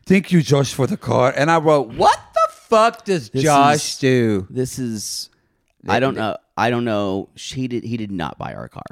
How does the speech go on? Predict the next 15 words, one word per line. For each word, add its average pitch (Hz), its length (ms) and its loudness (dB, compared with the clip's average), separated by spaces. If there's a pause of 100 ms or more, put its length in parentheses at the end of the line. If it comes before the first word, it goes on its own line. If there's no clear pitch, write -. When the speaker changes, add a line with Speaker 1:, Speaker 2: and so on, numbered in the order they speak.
(440)
Speaker 1:
Y'all. 71 480 -10 (960)
No 170 300 0
way. 95 240 -2 (180)
Speaker 2:
This 156 220 -4
is, 151 180 -4
he, 143 300 -10 (120)
they 135 500 -2 (460)
Speaker 1:
I 139 100 -4
think 175 220 -6
Speaker 2:
rented - 0 -
Speaker 1:
production 120 500 2
was 113 140 -2
Speaker 2:
it. - 40 -6
Speaker 1:
like, 95 400 -2
Look, 101 480 -4